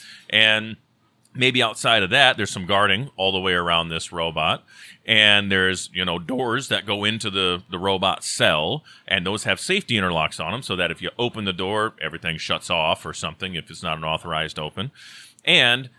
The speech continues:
uh, maybe there's an H M I, a touchscreen on the outside of the robot cell that allows the operator to change different recipes and adjust to, adjust to different size boxes and things like that, okay? That's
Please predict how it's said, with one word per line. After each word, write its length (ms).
uh, 180
maybe 220
there's 180
an 80
H 240
M 140
I, 200
a 100
touchscreen 540
on 100
the 120
outside 380
of 60
the 80
robot 420
cell 240
that 140
allows 360
the 320
operator 520
to 220
change 320
different 300
recipes 500
and 80
adjust 360
to, 260
adjust 600
to 180
different 320
size 320
boxes 680
and 260
things 280
like 260
that, 260
okay? 320
That's 240